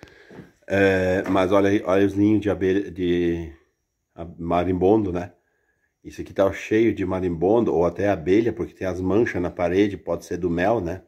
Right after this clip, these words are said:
Aqui também, ó. Ó, ninho também. Então, provavelmente tinha os ninhos, eles foram lá, tiraram, porque eles ficam trabalhando ao redor.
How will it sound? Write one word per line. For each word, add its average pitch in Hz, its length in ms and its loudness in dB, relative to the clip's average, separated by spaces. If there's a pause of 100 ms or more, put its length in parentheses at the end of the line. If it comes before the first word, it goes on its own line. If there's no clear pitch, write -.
(1200)
Aqui 80 300 -10
também, 101 400 2
ó. 80 140 -6 (4000)
Ó, 78 260 -4 (460)
ninho 95 340 0
também. 92 440 0 (400)
Então, 92 140 -8
provavelmente 98 520 0
tinha 101 120 -2
os 85 100 -4
ninhos, 98 520 0
eles 90 260 -4
foram 95 220 -4
lá, 98 160 0
tiraram, 98 480 0
porque 98 260 -6
eles 87 240 -6
ficam 101 240 -6
trabalhando 90 480 2
ao 98 80 0
redor. 98 420 0